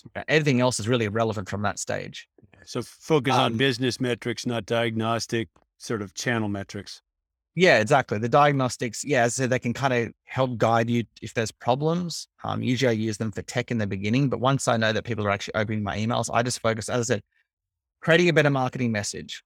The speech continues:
Speaker 1: like cr-, s-, writing emails that people want to read.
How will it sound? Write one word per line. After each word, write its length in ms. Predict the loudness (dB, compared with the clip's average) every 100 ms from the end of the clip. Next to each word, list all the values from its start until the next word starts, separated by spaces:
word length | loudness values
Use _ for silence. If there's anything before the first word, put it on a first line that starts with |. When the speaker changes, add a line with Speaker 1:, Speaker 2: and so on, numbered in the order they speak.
| -2
Speaker 1:
like 160 | -2 -2
cr-, 160 | -10 -10 -6
s-, 180 | -4 -2
writing 460 | 4 4 4 0 0
emails 420 | 2 2 2 -2
that 100 | -2
people 280 | -2 0 2
want 240 | 2 2
to 200 | -2 -4
read. 400 | 0 0 -2